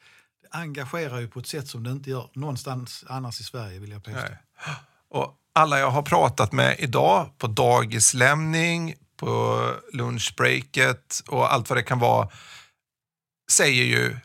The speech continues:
Speaker 2: han kan väl inte sluta nu? Det, han, han måste ju fortsätta.
Speaker 1: Han, jag tror nu, eh, det som hän-, har hänt i sommar, tror jag har, det har startat en liten process hos honom, att han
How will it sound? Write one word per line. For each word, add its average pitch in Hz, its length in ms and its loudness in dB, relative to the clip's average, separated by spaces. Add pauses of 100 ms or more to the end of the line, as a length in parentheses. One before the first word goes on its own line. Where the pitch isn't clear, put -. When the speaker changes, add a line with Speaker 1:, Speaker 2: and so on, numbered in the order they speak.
(140)
Speaker 2:
han - 200 -2
kan 156 240 2
väl 127 120 0
inte 165 140 0
sluta 156 480 2
nu? 170 260 -2 (200)
Det, 143 160 -4
han, 139 140 -4
han 135 160 -4
måste 151 220 -2
ju - 40 0
fortsätta. - 640 0 (240)
Speaker 1:
Han, 175 240 -4
jag 170 140 -2
tror 170 140 0
nu, 180 460 -4
eh, 170 60 -4
det 185 120 -2
som 170 180 -2
hän-, 175 180 0
har 156 180 -2
hänt 147 340 -4
i 135 100 -10
sommar, 156 440 -2 (460)
tror 156 120 -2
jag 139 60 0
har, 135 200 -4
det 147 100 -4
har 151 80 -2
startat 156 540 -2
en 147 100 -4
liten 147 280 -6
process 127 400 -4
hos - 100 -12
honom, 110 280 -6
att 110 120 -10
han 107 280 -8